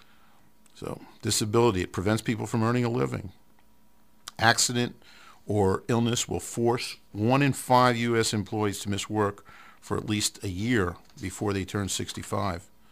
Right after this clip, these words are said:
according to, uh, that's the Life and Health Insurance Foundation on Education study.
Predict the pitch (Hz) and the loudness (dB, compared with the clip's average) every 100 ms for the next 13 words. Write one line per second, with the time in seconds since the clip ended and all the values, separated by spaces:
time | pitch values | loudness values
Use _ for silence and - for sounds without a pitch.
0 | - - - - - - - 104 92 101 | -20 -20 -20 -20 -20 -10 -4 -4 -4 -6
1 | 98 95 95 98 92 - - 98 98 - | -4 -4 -4 -6 -10 -18 -8 -6 -6 -4
2 | 98 104 104 90 90 98 101 104 - 95 | 0 0 0 -6 -6 -6 -6 -6 -6 -6
3 | - 98 95 95 95 98 95 92 - - | -6 -6 -6 -6 -8 -8 -8 -8 -8 -6
4 | 123 - - - - - - - - - | -6 -8 -14 -18 -20 -20 -20 -16 -12 -8
5 | 85 73 | -6 -8